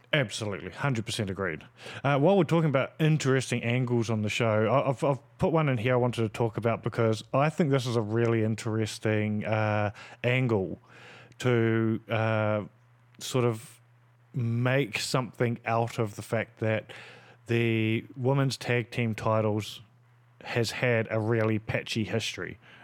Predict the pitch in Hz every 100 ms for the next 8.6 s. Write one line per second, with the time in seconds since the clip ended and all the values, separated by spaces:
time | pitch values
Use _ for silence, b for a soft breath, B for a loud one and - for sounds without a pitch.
0 | - 120 107 110 107 101 - 107 104 95
1 | 87 - - B B 120 - 147 - 123
2 | 110 107 b b b b b b b b
3 | - - - - 139 135 123 120 117 117
4 | 127 120 120 117 - 147 131 113 120 120
5 | 117 110 113 117 104 117 113 110 107 -
6 | _ _ _ _ - - - 151 135 113
7 | 127 113 117 110 123 113 120 104 113 110
8 | - 120 101 110 110 113